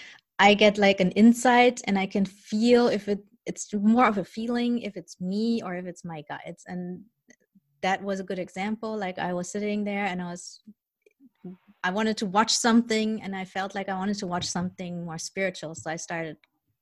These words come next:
Googling and then I found this and I got this feeling, yeah,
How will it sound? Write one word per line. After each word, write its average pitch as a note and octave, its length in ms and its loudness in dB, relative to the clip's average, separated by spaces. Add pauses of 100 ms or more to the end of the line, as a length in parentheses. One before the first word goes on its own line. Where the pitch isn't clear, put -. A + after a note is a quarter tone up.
Googling B3+ 540 2
and G3 180 4
then F#3 140 2
I F3+ 120 0
found G#3 380 2
this G#3+ 300 0
and F3+ 140 -2
I F3 180 -2 (160)
got G3+ 160 -6
this F#3+ 180 -12
feeling, G#3+ 340 -6
yeah, G3 140 -6